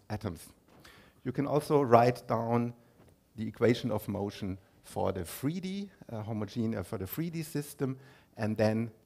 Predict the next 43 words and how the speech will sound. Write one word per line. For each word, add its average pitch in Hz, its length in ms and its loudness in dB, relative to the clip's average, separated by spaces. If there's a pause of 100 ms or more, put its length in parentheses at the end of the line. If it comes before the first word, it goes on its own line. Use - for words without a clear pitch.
(180)
your 95 400 -2 (160)
atom 127 340 4
loss 104 360 -6 (280)
translates 104 640 0
also 107 280 0
into 110 280 2 (140)
an 110 260 0
imaginary 98 540 -2
potential. 131 520 -2
So - 140 -2
what 104 220 -2
you 104 40 -4
see 101 220 -6
here 101 420 0 (520)
is 92 420 -4 (320)
the 98 80 -10
Gross-Pitarevsky - 760 -4
equation 90 560 -6
with 87 200 -8
this 92 160 -8
imaginary 95 480 -4
potential. 160 440 -4
So 117 140 2
this 104 380 -6 (420)
is 110 140 0
a 101 40 6
way 104 220 6
to 120 140 -8
describe 98 560 -2
what 101 120 -4
happens 113 360 0
if 104 120 -8
you 101 60 -6
have 92 100 -2
a 98 60 -8
condensate 98 560 -4
where 90 140 -6
you 87 100 -2
lose 90 320 -8 (320)
atoms - 460 0 (340)
at 98 160 0
a 101 100 -6
certain 92 480 -2